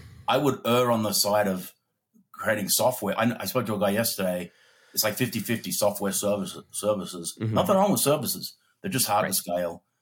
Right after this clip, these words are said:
Speaker 1: and they're hard
Speaker 2: Right.
Speaker 1: to sell because the service is based on the talent of the person.
Speaker 2: Right.
Speaker 1: So I'm, I'm encouraging him. I'm like, "Dude, like, build out your software. Like, you've got this idea. You're really good at it.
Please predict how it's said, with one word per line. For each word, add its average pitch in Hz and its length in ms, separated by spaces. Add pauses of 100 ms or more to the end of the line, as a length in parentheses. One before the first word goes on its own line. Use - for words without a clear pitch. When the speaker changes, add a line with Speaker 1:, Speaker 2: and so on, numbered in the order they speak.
(160)
Speaker 1:
and 92 140
they're 90 80
hard 92 140
Speaker 2:
Right. - 60
Speaker 1:
to 95 60
sell 87 480 (280)
because 95 280
the 90 100
service 95 360
is 92 80
based 90 300
on 87 100
the 82 80
talent 87 320
of 80 80
the 71 60
person. 87 400
Speaker 2:
Right. - 720
Speaker 1:
So 85 500 (260)
I'm, 90 240
I'm 90 160
encouraging 117 500
him. 95 200
I'm 90 120
like, 90 300
"Dude, 98 380
like, 80 260
build 95 200
out 92 140
your 87 100
software. 73 480 (380)
Like, 85 120
you've 80 100
got 101 120
this 113 180
idea. 104 520 (600)
You're 90 140
really 101 220
good 104 220
at 90 180
it. 92 180